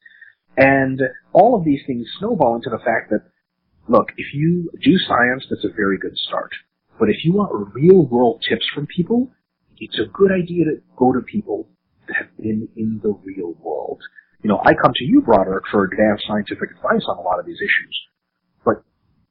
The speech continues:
you're a former competitive bodybuilder at a very high level. You have coached numerous people in bodybuilding and in powerlifting. You've lived a life. So when something looks good on paper,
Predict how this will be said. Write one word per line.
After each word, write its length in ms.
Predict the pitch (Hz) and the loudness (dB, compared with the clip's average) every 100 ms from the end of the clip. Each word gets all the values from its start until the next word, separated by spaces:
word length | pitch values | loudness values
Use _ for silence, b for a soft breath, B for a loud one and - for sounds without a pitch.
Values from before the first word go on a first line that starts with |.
| _ | _
you're 280 | 143 220 - | 4 4 2
a 40 | - | -4
former 240 | 254 226 | -4 -4
competitive 500 | 220 - 127 - - | -6 -6 -4 -2 -2
bodybuilder 640 | - 170 143 - - - - | -4 -2 -2 -4 -12 -12 -10
at 60 | |
a 20 | |
very 220 | - 110 95 | -4 -2 0
high 220 | - 92 | -2 -2
level. 360 | 104 165 101 - | -2 -4 -6 -6
You 100 | 104 | -8
have 100 | - | -6
coached 360 | - 127 - - | -6 -6 -6 -10
numerous 420 | 107 160 214 - - - | -2 0 0 -2 -10 -14
people 300 | - - 85 | -20 -20 -16
in 60 | |
bodybuilding 580 | 90 - - 101 110 104 | -10 -6 -6 -6 -10 -12
and 40 | 87 | -14
in 60 | - | -2
powerlifting. 680 | 123 117 98 95 104 110 - _ _ _ _ | 2 2 2 -4 -8 -8 -14 _ _ _ _
You've 160 | 170 185 | 2 4
lived 260 | 214 262 180 | 6 4 2
a 60 | |
life. 380 | 190 285 277 - - _ _ _ | 0 4 2 2 -10 _ _ _
So 160 | - 175 | 4 6
when 100 | 165 | 6
something 320 | 262 285 190 | 2 2 4
looks 200 | 165 - | 4 6
good 160 | 170 135 | 6 6
on 120 | 110 | 2
paper, 600 | - 254 - 98 - | -2 -2 0 0 -2